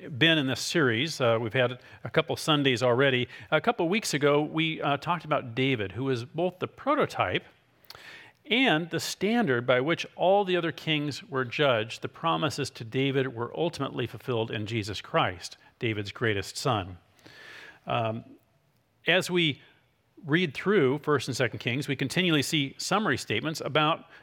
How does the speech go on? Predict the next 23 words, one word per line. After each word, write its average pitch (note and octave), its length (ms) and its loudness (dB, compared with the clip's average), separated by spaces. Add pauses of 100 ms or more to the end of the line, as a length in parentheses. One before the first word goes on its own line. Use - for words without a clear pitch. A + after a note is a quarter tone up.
how F3 160 0
the F3 100 2
various F3 320 2
kings D3+ 320 -4
were D3 80 -2
compared C3+ 460 -2
to C#3 60 -4
David. A#2 500 -2 (240)
And A#2+ 140 -2
as A#2+ 140 -2
we A#2+ 80 -2
read A#2+ 200 -2
the A#2+ 60 -6
New B2 220 -4
Testament, - 600 -4 (240)
we A#2 280 -4 (140)
hear - 260 -4
about A2+ 240 2
how A#2 220 -2
Jesus, A2 720 -6 (280)
uh, G#2+ 240 -2
is A2+ 140 -6
called, A#2 640 0